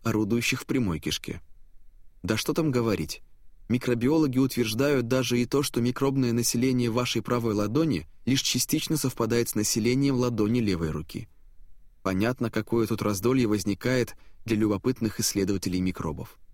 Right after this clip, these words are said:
Неоглядная область работ.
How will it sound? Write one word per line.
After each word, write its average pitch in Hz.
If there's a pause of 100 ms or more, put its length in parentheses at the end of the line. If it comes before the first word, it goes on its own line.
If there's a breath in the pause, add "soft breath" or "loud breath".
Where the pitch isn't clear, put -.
(500)
Неоглядная 131
область 107
работ. 80